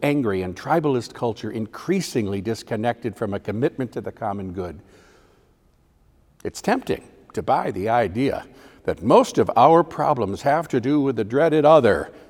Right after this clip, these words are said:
however defined, out there, over there, as opposed to any rot that might exist inside ourselves. Best to shut down our borders, arm ourselves to the teeth,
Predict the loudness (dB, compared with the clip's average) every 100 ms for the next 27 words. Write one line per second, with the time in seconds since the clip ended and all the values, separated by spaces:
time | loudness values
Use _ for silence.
0 | -8 -4 0 0 0 -2 -4 -6 -6 -16
1 | -20 _ _ 6 6 6 2 4 4 6
2 | 6 8 6 6 2 -6 -10 -6 -6 0
3 | 0 0 -2 -2 -2 -2 -4 -6 -6 0
4 | 0 0 -8 -10 -8 -4 -4 -4 -8 -6
5 | -4 -4 -8 -12 -8 -8 -8 -10 -12 -8
6 | -8 -8 -14 -20 -20 _ _ _ _ _
7 | _ _ _ _ _ _ _ -2 0 2
8 | -2 -4 -4 -6 -2 -2 0 -2 0 0
9 | -2 -2 -2 -4 -4 4 4 4 2 0
10 | -6 -6 4 4 6 6 4 2 2 2
11 | 2 -6 -10 -8 -6 0 0 0 -6